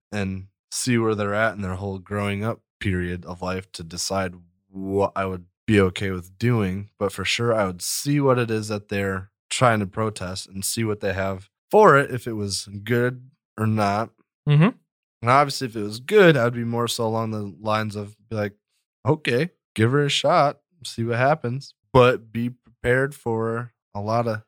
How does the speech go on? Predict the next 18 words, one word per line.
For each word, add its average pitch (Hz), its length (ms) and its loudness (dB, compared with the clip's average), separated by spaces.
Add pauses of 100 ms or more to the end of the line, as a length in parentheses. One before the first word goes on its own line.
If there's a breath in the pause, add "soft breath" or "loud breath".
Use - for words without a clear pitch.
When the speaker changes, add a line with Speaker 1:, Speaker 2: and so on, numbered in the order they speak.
(240)
Speaker 1:
junk 117 360 2
coming 123 340 -6
your 110 160 -6
way," 120 200 -6
kind 85 300 -10
of 82 80 -14
thing. 87 380 -14
Speaker 2:
So 147 200 4
in 139 100 4
other 156 120 4
words, 131 240 -2
you 160 60 -2
would 165 120 -2
let 139 280 0
your 123 260 -2
children 117 540 -2
kind 117 200 -2
of 104 120 -8